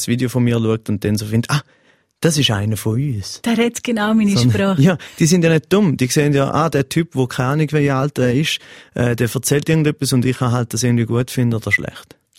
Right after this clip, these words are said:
Speaker 2: Mal so ganz geschwind am Anfang, wenn die Idee kommt, woher kommt die? Die Idee für ein Thema, ob es jetzt darum geht, um ein I Q von der Kita-Kind oder um einen Umgang mit Flüchtlingen oder um Sozialdetektiv oder um ihren Hund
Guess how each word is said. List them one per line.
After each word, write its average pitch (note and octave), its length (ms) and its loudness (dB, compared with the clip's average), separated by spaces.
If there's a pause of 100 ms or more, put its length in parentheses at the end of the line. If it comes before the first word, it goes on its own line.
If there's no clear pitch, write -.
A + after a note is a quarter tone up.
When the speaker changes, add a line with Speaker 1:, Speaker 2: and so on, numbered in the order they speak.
(400)
Speaker 2:
Mal G3+ 80 0
so G#3 100 2
ganz A3+ 200 0
geschwind B3+ 240 0
am F#3+ 200 -2
Anfang, A3+ 400 2
wenn G#3 140 4
die G#3+ 180 0
Idee A3+ 340 2
kommt, G3+ 680 0
woher A#3+ 260 0
kommt F4+ 440 -8
die? D#3+ 260 -4 (160)
Die A3+ 60 2
Idee G#3+ 200 0
für A#3 100 -2
ein A3 80 2
Thema, A3 440 0
ob G#3 80 -2
es - 80 -8
jetzt G3+ 220 -4
darum G#3+ 200 2
geht, G3 320 0 (640)
um A3 160 2
ein A3 80 4
I A#3+ 200 4
Q A#3 260 2
von G#3+ 140 -2
der G#3 80 -2
Kita-Kind A3+ 720 0
oder G3+ 200 0
um G3+ 80 2
einen G#3 100 4
Umgang A3 300 2
mit G3 180 0
Flüchtlingen G#3 720 0
oder G3 180 -2
um G3 160 0
Sozialdetektiv F#3+ 1080 -4
oder F#3 220 -6
um F#3 100 0
ihren F3 180 -2
Hund G#3 300 -6